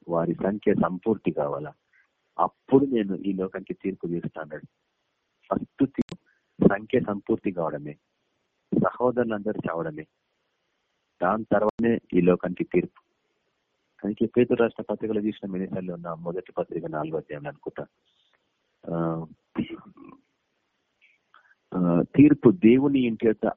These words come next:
ఆరంభ కాలము వచ్చి ఉన్నది already." దాని తర్వాత ఈ లోకపు స్థితి ఏ విధమగును? ఫస్ట్ తీర్పు చర్చికి అయితే,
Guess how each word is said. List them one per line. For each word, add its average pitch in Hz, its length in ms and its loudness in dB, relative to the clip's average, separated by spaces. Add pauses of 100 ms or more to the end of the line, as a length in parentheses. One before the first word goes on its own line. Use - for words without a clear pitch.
ఆరంభ 98 520 -2
కాలము 95 520 -4
వచ్చి 98 460 -6
ఉన్నది 90 400 -4 (140)
already." 82 400 -10 (4000)
దాని 95 260 0
తర్వాత 123 320 4
ఈ 92 180 4
లోకపు 110 420 0
స్థితి 101 380 -10
ఏ 87 160 -2
విధమగును? 85 640 -10 (1700)
ఫస్ట్ - 360 -6
తీర్పు 131 400 -2 (120)
చర్చికి - 340 -4
అయితే, 87 520 -2